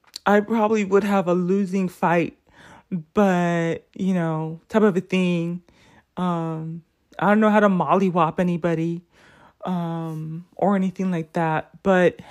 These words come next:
uh, yeah, I think as long as we all kinda have an understanding of each other and we can work together.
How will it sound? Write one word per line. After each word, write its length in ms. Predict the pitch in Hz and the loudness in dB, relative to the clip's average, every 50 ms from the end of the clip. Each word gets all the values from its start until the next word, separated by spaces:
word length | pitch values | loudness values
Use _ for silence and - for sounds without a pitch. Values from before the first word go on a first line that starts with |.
| - - - - - - _ - | -20 -20 -20 -20 -20 -20 _ -10
uh, 420 | 180 175 165 160 160 156 156 - - - 185 - _ _ _ _ _ _ _ _ _ _ _ _ _ _ _ _ _ _ _ _ _ _ _ _ _ _ _ _ _ _ _ - - - | -8 -6 -6 -4 -6 -6 -8 -10 -12 -14 -16 -18 _ _ _ _ _ _ _ _ _ _ _ _ _ _ _ _ _ _ _ _ _ _ _ _ _ _ _ _ _ _ _ -20 -12 -4
yeah, 360 | 196 233 277 320 294 240 214 - | -4 -2 -2 -2 -4 -6 -4 -4
I 100 | 196 214 | -4 -2
think 200 | - 247 247 233 | -2 -2 0 0
as 140 | 254 208 220 | 0 0 0
long 180 | 220 226 240 | -2 0 0
as 100 | 247 208 | 0 0
we 140 | 226 226 220 | 2 2 2
all 160 | 202 202 208 | 4 2 0
kinda 240 | 208 - 233 220 208 | 0 0 0 2 2
have 200 | 202 196 190 170 | 2 2 0 0
an 60 | 185 | 0
understanding 600 | - 190 202 196 202 - - 196 180 190 202 208 208 | 0 0 0 0 -2 -2 -2 -2 -2 0 0 0 0
of 100 | 190 202 | 0 -2
each 220 | 202 190 - - | -4 -6 -4 -4
other 320 | 196 196 190 202 208 202 | -4 -2 -2 -2 -2 -2
and 140 | 202 185 180 | -2 -2 -2
we 80 | 190 180 | -4 -4
can 280 | - 196 185 180 170 | -4 -2 -2 -2 -2
work 280 | 156 165 165 165 - _ | -2 -2 -2 -2 -4 _
together. 600 | - 208 196 - 202 202 202 208 208 214 214 214 | -10 -8 -4 -2 -2 -2 -2 -2 -2 -2 -4 -6